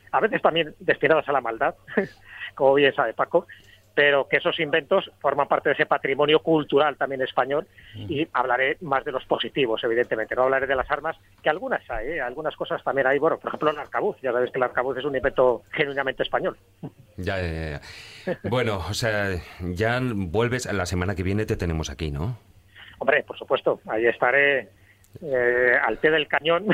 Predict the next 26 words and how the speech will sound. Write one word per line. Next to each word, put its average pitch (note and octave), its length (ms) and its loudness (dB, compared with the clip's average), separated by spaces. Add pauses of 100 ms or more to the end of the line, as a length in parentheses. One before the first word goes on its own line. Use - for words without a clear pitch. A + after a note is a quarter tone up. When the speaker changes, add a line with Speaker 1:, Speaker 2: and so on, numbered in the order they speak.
(140)
Speaker 1:
<laughs> G#4 140 -2
hablando D#3+ 400 2
de C#3 100 2
armas. D3 240 -2 (340)
Speaker 2:
<laughs> C3 280 -2
Exactamente. C3+ 760 0
Speaker 1:
Llegaré D3+ 260 4
el E3+ 120 -2
lunes F3+ 360 0
porque C3 560 0
tenemos C#3 320 0
aquí, D3 200 0 (200)
hay C#3 380 2
una C#3 340 2
visita, B2 460 -2
tengo D3 140 0
una D3+ 100 4
investigación C3+ 600 0
pendiente A#2+ 420 -2
que - 80 -4
hacer, B2 240 -2 (420)
a F#2+ 40 -4
lugares A2 520 0
guanches B2+ 440 0
con A2+ 140 -8
pintaderas, B2 500 -2